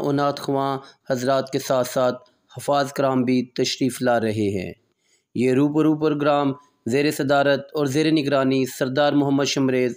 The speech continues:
और सरदार मोहम्मद रियाज के मुनक्किद किया जा रहा है। इस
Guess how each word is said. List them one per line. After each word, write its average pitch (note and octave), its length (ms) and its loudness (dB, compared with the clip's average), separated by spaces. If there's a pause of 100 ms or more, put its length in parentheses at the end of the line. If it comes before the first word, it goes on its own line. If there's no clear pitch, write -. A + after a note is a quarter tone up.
और C3+ 140 -6
सरदार C3+ 440 -2
मोहम्मद C3 340 0
रियाज B2+ 340 0
के C3 160 -2
मुनक्किद A#2+ 420 -4 (100)
किया B2+ 220 0
जा A#2 200 0
रहा A#2 260 0
है। A2 220 -4 (920)
इस G3+ 100 0